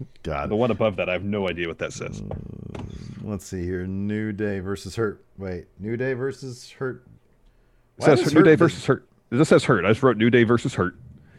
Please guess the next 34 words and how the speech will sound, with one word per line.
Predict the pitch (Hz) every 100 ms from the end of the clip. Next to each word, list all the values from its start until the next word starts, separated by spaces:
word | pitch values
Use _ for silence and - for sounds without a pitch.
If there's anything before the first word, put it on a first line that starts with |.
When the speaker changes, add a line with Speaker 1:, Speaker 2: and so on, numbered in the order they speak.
| -
Speaker 1:
Oh, | 123
Speaker 2:
And | -
the | 117
Speaker 1:
that, |
Speaker 2:
one | 156 107
Speaker 1:
that's | 101
Speaker 2:
above | 123 135
Speaker 1:
just | 92
Speaker 2:
it, | 85 80
Speaker 1:
Hurt. | - _ _ _ _ _
Speaker 2:
the | 107
one | 131
above | 113 90 117
it, | 101
I | 82
have | 90
no | 95 107 98
idea | 92
what | 90 87
that | 85
says. | - - - _ _ -
Speaker 1:
Okay. | 87 -
Oh, | 127 110
I | 113
see | - 110
where | 92
it's | 80 -
Hurt. | 82 78 -
Okay. | 95 - 82 76 80 _ _ _ - _
Uh, | 123 127 131 131 131 127 127 127 123 120 120 117 113 117 113 -
<laughs> | 233 226 - 277 - 269 269 - 277 277 277 370 247 208 - - _
Shane | _ 123 131 151
versus | 196 226 247
Braun. | 160 135 123 120 123 143 175